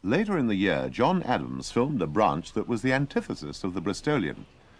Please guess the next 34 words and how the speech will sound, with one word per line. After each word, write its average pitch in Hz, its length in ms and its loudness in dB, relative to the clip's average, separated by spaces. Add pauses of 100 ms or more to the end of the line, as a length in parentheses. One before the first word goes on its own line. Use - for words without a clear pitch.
(180)
the - 80 -4
Cardigan 95 520 -2
branch 69 340 -2
in 78 160 -2
rural 101 340 0
southwest 85 580 -4
Wales. 69 480 -2 (720)
This 160 180 -2
was 160 120 0
a 175 40 -2
classic 165 460 -2
small 120 400 2
Great 110 240 2
Western 92 400 -2
terminus, 85 480 0 (320)
with - 100 -14
a - 100 -10
single 104 280 2
platform 82 480 -2
station 69 540 -2
served 110 460 0
by 73 200 0
a - 120 -4
one-coach 87 680 0
train, 80 340 2 (760)
to 87 60 -4
which 107 180 2
had 69 100 -4
been 78 160 -2
added 76 320 -2
a - 80 -6
single 87 380 2
box 107 340 0
van. 64 220 -6